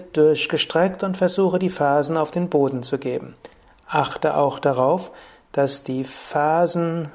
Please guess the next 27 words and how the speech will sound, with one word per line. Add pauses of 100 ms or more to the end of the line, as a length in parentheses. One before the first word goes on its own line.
(200)
auch
auseinander
bleiben (920)
und
achte
darauf, (320)
dass
die
Handballen
Gewicht
haben.
Idealerweise (240)
sind
auch
deine
Finger
parallel
nach
vorne (960)
und
die (180)
inneren
Handballen
haben
auch
etwas
Gewicht.